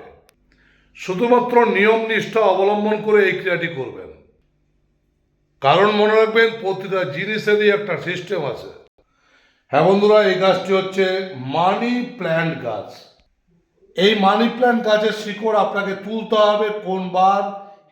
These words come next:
কিভাবে, সেটা একটু শুনে নেবেন। উত্তর ভাদ্রপদ নক্ষত্রে, উত্তর ভাদ্রপদ নক্ষত্রে বৃহস্পতিবার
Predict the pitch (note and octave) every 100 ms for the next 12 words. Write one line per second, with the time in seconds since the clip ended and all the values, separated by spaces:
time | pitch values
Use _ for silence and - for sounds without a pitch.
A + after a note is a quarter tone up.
0 | _ F#3+ F#3 D3+ F3 G3 G3 F3+ F3 F#3
1 | F#3 F3+ E3+ D#3 C3 A2 G#2+ G#2+ _ _
2 | _ _ _ _ _ _ _ _ _ -
3 | F3+ F#3 - A#3 A3 A3 E3+ F#3 - G3+
4 | G#3+ G#3 G#3 G3+ F#3 F#3 F#3 A3 - -
5 | C#3+ G#2 - _ _ _ - F3 - -
6 | G#3+ G#3 G#3 G#3 D3 E3 D#3+ G3+ G3 G3+
7 | G3 F3+ F3+ F#3 G3 F#3 C#3 A#2 - -
8 | _ _ _ _ _ _ _ G2 F2+ D#3+
9 | G#3+ A3 - G#3 G#3 F#3+